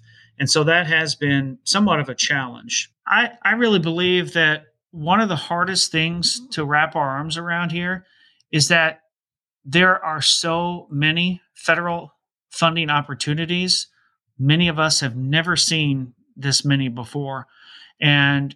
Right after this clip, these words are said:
how to understand finding sometimes these unmet needs and getting them to a point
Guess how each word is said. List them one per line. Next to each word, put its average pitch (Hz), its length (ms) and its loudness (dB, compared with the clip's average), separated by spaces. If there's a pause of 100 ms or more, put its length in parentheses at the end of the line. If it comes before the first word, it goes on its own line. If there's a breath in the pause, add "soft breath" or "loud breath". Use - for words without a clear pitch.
(120)
how 180 640 0
to 147 580 -2
understand 160 880 0 (1120)
finding 160 800 0
sometimes 143 680 -2
these 135 220 -6
unmet 147 460 -2
needs 139 640 -2 (600)
and 143 200 4
getting 175 260 2
them 160 180 -2
to 151 160 -4
a 139 80 0
point 147 580 -2